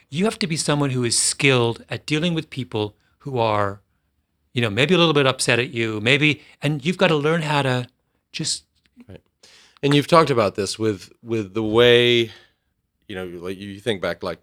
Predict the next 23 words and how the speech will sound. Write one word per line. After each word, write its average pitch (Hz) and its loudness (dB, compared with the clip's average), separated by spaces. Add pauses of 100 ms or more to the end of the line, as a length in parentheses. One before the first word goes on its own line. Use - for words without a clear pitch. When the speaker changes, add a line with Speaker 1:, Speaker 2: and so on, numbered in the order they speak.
(120)
Speaker 2:
Leave 101 -4
It 92 -12
to 95 -14
Beaver, 85 -10
like, 78 -16
what 87 -16
the 92 -16
cop 90 -6
car 80 -8
looked 85 -14
like 78 -12
and 82 -16
what 82 -16
the - -18
cop 82 -12
looked 85 -20
like. 82 -14
He 85 -20
might 85 -12
have 80 -14
had 87 -12
a 80 -14
baton 85 -18